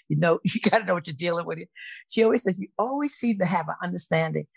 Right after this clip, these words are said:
But no, I do. I, I, I, I do it. I think sometimes I have people say, "Well, a, a lot of people respected you, or they were afraid of you, or they wouldn't dare." Yeah, nah, yeah. I guess it may be a, a combination of those many things.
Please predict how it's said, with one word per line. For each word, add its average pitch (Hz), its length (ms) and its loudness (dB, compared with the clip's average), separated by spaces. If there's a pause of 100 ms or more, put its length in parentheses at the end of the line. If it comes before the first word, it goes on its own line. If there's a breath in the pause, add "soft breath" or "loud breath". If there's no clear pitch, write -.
(240 loud breath)
But 190 120 6
no, 214 160 12
I 196 120 8
do. 156 340 2
I, 180 460 0
I, 175 60 2
I, 170 220 4
I 180 80 0
do 202 200 4
it. 196 80 6
I 190 60 4
think 233 260 2 (280)
sometimes 165 580 0
I 156 100 0
have 151 220 -2
people 156 140 -8
say, 170 140 4
"Well, - 460 8
a, 143 60 0
a - 40 -6 (300 loud breath)
lot 170 200 8
of 175 80 0
people 165 220 0
respected 156 640 0
you, 151 180 2
or 143 220 4 (300 loud breath)
they 165 120 6
were 160 100 6
afraid 156 440 -2
of 156 120 -4
you, 151 300 -6
or 139 200 -4 (300 soft breath)
they 160 100 0
wouldn't 165 300 -2
dare." 151 340 0 (540)
Yeah, 262 400 4
nah, 98 460 0 (240)
yeah. 95 340 2 (260)
I 190 100 -4
guess 220 280 2
it - 140 -10
may 180 240 4
be 175 120 -2
a, 156 60 2
a - 460 -16
combination 165 500 0
of 156 80 -6
those 160 220 4
many 160 220 -2
things. 170 460 2